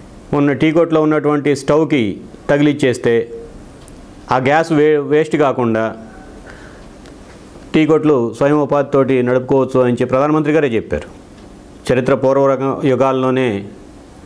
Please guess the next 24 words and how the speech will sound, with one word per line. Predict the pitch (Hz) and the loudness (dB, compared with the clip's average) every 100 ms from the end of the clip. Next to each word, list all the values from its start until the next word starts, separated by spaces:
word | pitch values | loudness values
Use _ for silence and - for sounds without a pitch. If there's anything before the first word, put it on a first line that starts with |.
| - - - | -20 -18 -4
ప్లాస్టిక్ | 123 123 139 | -2 0 -2
సర్జరీ | - 117 120 | 0 -2 0
మనకు | 120 117 | 0 0
తెలుసు. | 110 113 104 107 | 0 -2 -2 -2
మన | 107 110 113 | 0 0 0
దేశంలోనే | 113 117 110 110 | 0 -2 -2 0
మొట్టమొదట | 110 104 110 98 101 95 - - 110 | -2 -2 -4 -2 -4 -4 -8 -4 -2
గణేశుడు, | 110 107 107 98 92 92 - - - - - - | -2 -2 -2 -2 -4 -8 -20 -20 -20 -20 -18 -6
వినాయకుడు | 110 113 113 107 | -2 0 0 0
ప్లాస్టిక్ | 101 110 107 107 | -2 -2 -2 -2
సర్జరీ | 113 104 104 104 95 92 - - - - - - - - - - - - - - - | -2 0 0 0 -2 -6 -12 -20 -20 -20 -20 -20 -20 -20 -20 -20 -20 -20 -20 -20 -6
ద్వారా | 113 113 110 | 0 2 0
పుట్టినటువంటి | 107 104 107 104 104 95 101 98 | -2 -2 -2 0 -2 0 0 0
వ్యక్తి | 98 95 - 92 92 - - - | 0 -2 -2 -2 -2 -8 -20 -6
అని, | 180 190 | 0 2
ఇటువంటి | 170 175 170 160 | 2 2 2 0
వ్యాఖ్యానాలు | 147 139 143 170 165 160 160 | 0 0 0 0 0 0 0
మనం | 147 143 139 123 - - | 0 0 -2 -4 -8 -4
పాలక | 135 160 170 170 156 - - - - - - - - | 0 0 0 0 -2 -6 -20 -20 -20 -20 -20 -8 -2
ప్రభుత్వాధినేతల | 135 160 170 165 165 160 156 | 0 2 0 2 0 0 0
నుంచి | 156 151 147 | 0 0 0
మనం | 135 127 | 0 0
చూసినప్పుడు | 147 143 143 143 151 | 0 0 -2 0 0
వీళ్ళల్లో | 139 143 143 147 131 117 | 2 2 0 0 -2 -4